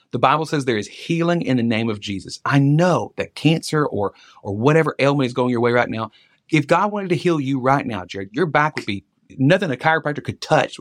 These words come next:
the way that the great physician could put you back together. But sometimes God wants us to ask him, "Will you stop the storm? Will you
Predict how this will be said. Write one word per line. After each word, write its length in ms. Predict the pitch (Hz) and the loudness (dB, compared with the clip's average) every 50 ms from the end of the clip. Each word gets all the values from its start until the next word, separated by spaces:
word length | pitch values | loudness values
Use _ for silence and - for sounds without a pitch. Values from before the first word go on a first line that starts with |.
| - - | -14 -8
the 100 | 120 113 | -4 0
way 160 | 120 123 117 | 2 2 2
that 160 | 110 95 - | 2 -2 -2
the 60 | 98 | 0
great 200 | - 127 135 135 | 2 4 4 4
physician 380 | - 120 110 123 113 - 113 104 | 2 -2 -2 -2 -2 -2 -4 -4
could 140 | - - - | -4 -2 -4
put 160 | 117 113 - | -4 -4 -2
you 60 | 110 | 0
back 180 | 107 104 104 - | 0 0 0 -2
together. 340 | 98 95 92 - - - _ _ _ _ _ _ _ _ _ _ _ _ _ | -4 -2 -2 -2 -2 -6 _ _ _ _ _ _ _ _ _ _ _ _ _
But 340 | - 160 151 120 87 85 - _ _ _ _ _ _ _ _ | 2 2 4 2 0 -2 -8 _ _ _ _ _ _ _ _
sometimes 640 | - - - - 143 160 180 - 180 175 170 160 | -14 -6 0 2 2 2 2 -2 -4 -4 -4 -4
God 300 | 143 131 147 143 147 135 | -2 0 0 0 0 0
wants 340 | 123 123 135 139 - - - | 2 2 4 4 2 0 -6
us 140 | - 107 - | -12 -12 -8
to 140 | - - - - | -8 -8 -6 -4
ask 380 | 113 113 117 120 120 - - - - | -2 -2 -2 -2 -4 -8 -8 -4 -4
him, 180 | 92 90 87 | -2 -2 -2
"Will 120 | 95 101 101 | -4 -4 -4
you 120 | 95 92 | -4 -4
stop 380 | - - - - 107 107 110 - | -6 -6 0 2 2 2 0 -2
the 100 | 107 107 | -6 -8
storm? 380 | - - 101 95 - - - _ _ _ _ _ _ _ _ _ _ _ _ _ _ - | -4 -2 0 0 0 0 -4 _ _ _ _ _ _ _ _ _ _ _ _ _ _ -2
Will 220 | 113 117 120 120 113 | 2 4 4 4 4
you 320 | 110 110 113 107 107 | 2 0 -2 -4 -4